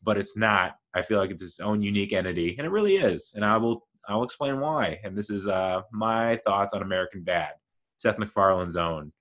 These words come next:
who, yes, he created American Dad, but, I mean, and he created Family Guy, but American Dad is really its own kind of vehicle 'cause it's much weirder. It's a lot grosser.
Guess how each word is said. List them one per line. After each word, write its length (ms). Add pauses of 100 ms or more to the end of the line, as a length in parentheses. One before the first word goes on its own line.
who, 220 (180)
yes, 180
he 120
created 320
American 360
Dad, 320 (560)
but, 320
I 40
mean, 120
and 340 (140)
he 220
created 400
Family 280
Guy, 360
but 120 (380)
American 380
Dad 200
is 280 (240)
really 280
its 140
own 460 (120)
kind 120
of 100
vehicle 480
'cause 140
it's 200
much 280
weirder. 480 (520)
It's 100
a 40
lot 280
grosser. 580